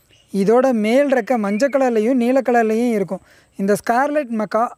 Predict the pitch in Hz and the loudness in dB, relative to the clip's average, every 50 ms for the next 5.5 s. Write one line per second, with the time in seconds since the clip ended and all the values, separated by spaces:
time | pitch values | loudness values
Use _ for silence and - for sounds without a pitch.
0 | _ _ - 196 202 208 254 277 285 254 254 269 269 262 247 202 226 240 247 254 | _ _ -10 -6 -2 0 0 0 2 2 2 2 2 0 0 0 2 0 0 0
1 | 220 262 262 233 - 240 226 240 226 233 220 226 226 220 214 208 226 285 302 233 | 0 -2 -4 0 0 0 0 2 0 0 0 0 0 0 0 2 2 0 0 0
2 | - - _ _ _ _ _ _ - - - 240 294 311 - - 269 262 254 262 | -4 -8 _ _ _ _ _ _ -6 -2 0 0 0 0 -2 -2 0 2 2 2
3 | 254 247 226 190 226 233 226 220 214 220 269 311 262 - _ _ _ _ 208 196 | 0 0 -2 0 0 0 0 0 0 0 0 -2 -2 -4 _ _ _ _ -2 -2
4 | 214 214 - - 294 311 302 277 254 247 254 247 240 196 240 233 226 214 214 208 | -2 -2 -2 -2 0 0 2 0 0 0 0 -2 -2 0 0 0 0 0 0 0
5 | 226 285 285 254 233 214 185 - 180 | 0 0 2 2 0 0 -2 -4 -14